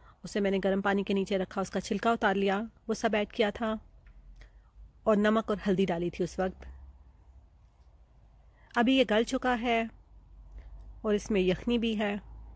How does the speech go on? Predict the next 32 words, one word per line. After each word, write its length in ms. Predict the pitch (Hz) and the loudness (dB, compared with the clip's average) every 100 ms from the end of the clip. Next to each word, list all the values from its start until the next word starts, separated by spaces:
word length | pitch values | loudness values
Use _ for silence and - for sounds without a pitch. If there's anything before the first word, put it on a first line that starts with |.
| - - - - - - - - _ _ - - - - - - - - - - - - | -20 -20 -20 -20 -20 -20 -20 -20 _ _ -20 -20 -20 -20 -20 -20 -20 -20 -20 -20 -20 2
तो 60 | 254 | 6
यखनी 340 | 254 247 294 | 6 6 6
इसकी 180 | 269 247 | 6 2
मैं 100 | 226 | 0
अलग 220 | 190 202 | 0 -2
कर 140 | - 269 | -2 0
लेती 240 | 262 262 | 0 0
होती 260 | 240 233 233 | -2 -2 -4
हूँ। 180 | 233 220 | -4 -2
फिर 140 | 220 | -2
इसमें 200 | 208 214 | -2 -2
मसाले 360 | 202 208 214 214 | -2 -2 0 2
डाल 260 | 208 202 | 2 0
के, 160 | 196 214 | 2 2
ऑयल 260 | 202 202 208 | 4 2 4
डाल 200 | 202 196 | 2 2
के 80 | 208 | 0
इसको 220 | - 196 | 0 -2
भूनना 400 | - 190 196 226 | 2 2 4 4
है, 240 | 240 226 220 - _ - _ - - - | 4 4 2 -6 _ -20 _ -20 -20 -6
लेकिन 200 | 220 233 226 | -2 4 4
आज 160 | 226 | 4
मैंने 160 | 233 226 | 4 2
यखनी 280 | 214 202 220 | 2 2 2
अलग 240 | 202 185 | 2 2
नहीं 200 | 190 226 | 0 0
की, 260 | 226 220 214 202 - - - | 0 -2 -2 -6 -18 -8 -4
मसाले 280 | 208 208 202 | 0 0 0
उसमें 220 | - 202 | 0 2
डाल 200 | 185 196 | 4 4
दिए 160 | 240 233 | 4 2
थे। 160 | 226 | 0